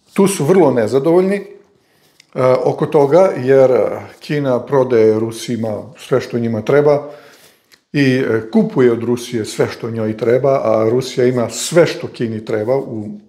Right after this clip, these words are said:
mnogo slučajeva. Naravno, najveći, eh,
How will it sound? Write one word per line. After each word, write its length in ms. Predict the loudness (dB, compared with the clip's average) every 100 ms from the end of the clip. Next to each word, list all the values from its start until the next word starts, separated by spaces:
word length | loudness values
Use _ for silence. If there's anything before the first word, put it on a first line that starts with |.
| _
mnogo 280 | -2 -2 -2
slučajeva. 640 | -8 -10 -2 0 2 2 -2 -16 -20 -20 _ _ _ _ _ _
Naravno, 360 | 0 2 2 0
najveći, 720 | 2 2 2 -2 -4 -2 0
eh, 260 | 2 2